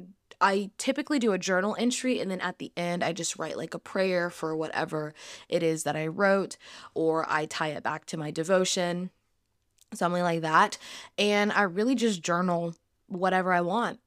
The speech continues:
and that's what I've been doing. And it's just, it's been nice. It really has been. So I've been doing that more frequently. And I really want a new journal, but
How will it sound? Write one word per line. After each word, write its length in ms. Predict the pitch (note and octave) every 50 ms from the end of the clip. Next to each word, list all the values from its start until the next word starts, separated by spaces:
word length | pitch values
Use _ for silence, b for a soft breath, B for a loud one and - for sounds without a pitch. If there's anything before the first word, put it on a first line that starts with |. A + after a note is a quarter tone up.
| _ _ _ _ _
and 140 | F#3 F#3 F#3
that's 180 | F3 E3+ -
what 80 | - F3+
I've 140 | F3 F3 F3
been 120 | F3+ F#3
doing. 560 | E3+ F#3 G#3 A#3 A#3 F#3+ E3 E3 E3 E3+ - -
And 340 | - F3+ F3 E3+ E3+ F3 -
it's 260 | E3+ F3 - - -
just, 480 | - F#3 F3 F3 - - - - - B B B B B B B B B B B B B B B B _ _ _ _
it's 160 | - F3 -
been 160 | C4 C4 C4
nice. 420 | C4+ A#3+ F#3 E3+ - - - - - -
It 80 | F#3+
really 200 | G3 G3+ G3+ G#3
has 220 | A3 G3+ F#3+ F#3 -
been. 260 | - D#3+ D#3 E3 E3+ - _
So 340 | - - G#3+ E3+ D#3+ F3 - _ _
I've 120 | - G3+
been 100 | G3+ B3+
doing 160 | C4+ D4+ D4+ C#4
that 180 | A3 F3+ -
more 120 | F#3 G3+ G3
frequently. 580 | - - F3 E3 F#3 F3+ G3 G#3 A#3 C4 D4 - _ _ _ _ _ _ _ _ _ _ _ _ _ _ _ _ _ - - -
And 160 | A3+ A#3 A#3 A#3+
I 60 | A#3
really 260 | A3 G#3+ C4+ E4+ G4
want 240 | F4 C4+ A3+ - F3+
a 40 | F3+
new 200 | F3 E3+ E3+ E3
journal, 480 | F3 F#3 F#3 F#3+ G3+ A3 A3+ A3 - _ _
but 500 | B3+ B3+ B3+ B3 B3+ - - - -